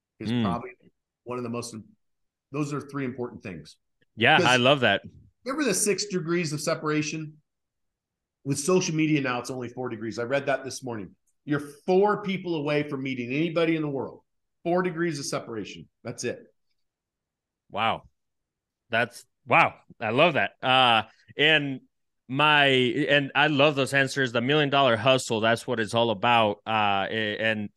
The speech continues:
Speaker 2: in the future, kind of putting that together, the, the answers you just gave are definitely part of the Million Dollar Hustle formula. So I love that. And the other question I have is, if you were to look back at your younger self, and you're eighteen right now, what would be some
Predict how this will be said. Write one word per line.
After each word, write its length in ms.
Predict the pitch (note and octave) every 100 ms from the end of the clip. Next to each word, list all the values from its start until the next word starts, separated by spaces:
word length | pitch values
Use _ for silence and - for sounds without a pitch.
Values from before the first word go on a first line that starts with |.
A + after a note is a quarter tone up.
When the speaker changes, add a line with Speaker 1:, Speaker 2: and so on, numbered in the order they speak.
| _ -
Speaker 2:
in 140 | A#2+
the 80 | A#2
future, 580 | - C#3 C3 C3 A#2+ A2+
kind 180 | B2+ A#2+
of 140 | -
putting 340 | C3+ B2 A#2+
that 280 | A#2 B2 -
together, 420 | B2+ G#2+ B2+ A#2 G#2+
the, 260 | A2 G#2+ G2+
the 80 |
answers 420 | A2 B2 C3 B2 A#2
you 80 |
just 160 | A2 F#2+
gave 240 | A#2 B2
are 100 | A2
definitely 400 | F#2 A2 A#2 A#2
part 260 | G2 A#2+ A#2+
of 60 | G#2
the 80 |
Million 440 | G#2 A2+ A#2+ A2+ G#2+
Dollar 320 | A2 A2+ G#2+
Hustle 300 | G2 A#2 G#2+
formula. 460 | - A#2 G#2 F#2 F2+
So 120 | G#2
I 60 | G2
love 260 | A2 A2 G2+
that. 180 | G2+ - - - B2
And 380 | C3 C#3 B2+ - _ _ _
the 520 | B2+ C#3 C3+ C3 C3 -
other 240 | D3 F3+
question 320 | F3 E3+ E3 D3+
I 60 |
have 200 | D3 D3+
is, 80 | C3+
if 160 | B2+ D#3
you 160 | E3
were 240 | F3 E3+ E3
to 200 | - B2+
look 260 | C3+ C3+
back 240 | D3+ D3 D3+
at 100 | B2+
your 140 | A2+
younger 360 | A2+ C3 B2 A2
self, 420 | - G#2 G2+ G#2+
and 120 | G#2
you're 140 | A2 A2+
eighteen 400 | B2 A2+ A#2 G#2
right 180 | G2
now, 200 | F#2+ G2
what 160 | G2+ A#2+
would 120 | C3+
be 120 | B2+ A#2+
some 400 | C3+ B2 A2+